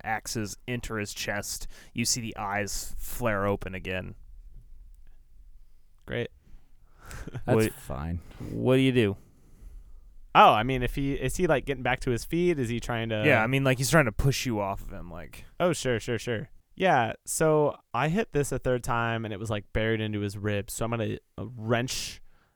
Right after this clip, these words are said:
Speaker 2: my pickaxes back out. And as he comes back to you, I'm actually leaping around and doing, like, a spinning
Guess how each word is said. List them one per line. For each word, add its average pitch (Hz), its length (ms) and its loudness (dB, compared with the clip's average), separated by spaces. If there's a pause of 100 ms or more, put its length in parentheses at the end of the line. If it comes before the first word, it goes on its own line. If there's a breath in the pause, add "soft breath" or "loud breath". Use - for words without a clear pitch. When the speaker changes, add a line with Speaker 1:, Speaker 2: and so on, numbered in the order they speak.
Speaker 2:
my 104 140 -8
pickaxes 131 680 -2
back - 280 -6 (120)
out. 131 280 2 (100)
And 123 160 -2
as 135 140 2
he 120 560 -2
comes 170 240 6
back 131 180 4
to - 140 0
you, 135 160 6
I'm 120 100 2
actually 120 380 0
leaping 117 1000 -2
around 120 540 4
and 113 140 -4
doing, 117 160 0
like, 107 160 -6
a 98 80 -8
spinning 110 800 -2